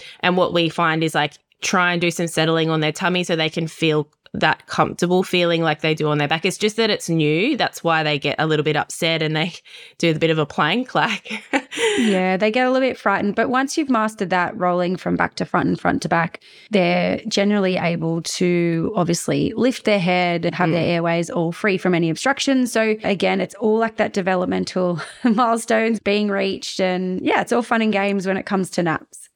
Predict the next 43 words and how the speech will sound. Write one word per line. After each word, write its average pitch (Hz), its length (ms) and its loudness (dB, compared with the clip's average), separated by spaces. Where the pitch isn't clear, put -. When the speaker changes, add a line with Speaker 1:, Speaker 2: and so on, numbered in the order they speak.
Speaker 1:
Yeah. 156 320 4
So 196 160 2
it 185 80 0
can 202 160 2
just 220 180 -2
take 214 220 -2
a 202 60 -4
couple 190 280 0
of 170 80 2
nights 160 400 -2
as 165 140 -2
well 151 440 0
to 202 120 -2
get 156 200 2
them 156 100 2
used 156 240 0
to 156 60 -2
the 156 120 0
tummy. 156 440 0
And 165 160 0
then 151 260 0
w-, 170 200 0
<sighs> - 340 -2
I 175 140 2
used 208 220 0
to 190 80 4
love 165 300 0
when 151 440 -2
my 156 200 2
boys 147 440 0
started 139 380 -2
sleeping 151 340 0
on 143 80 2
their 135 140 0
tummy, 147 480 0
like, 147 280 -2
when 147 140 2
they 143 120 0
got 143 180 0
into 143 160 -2
that 151 160 -2
position, 156 360 0
because 147 460 -2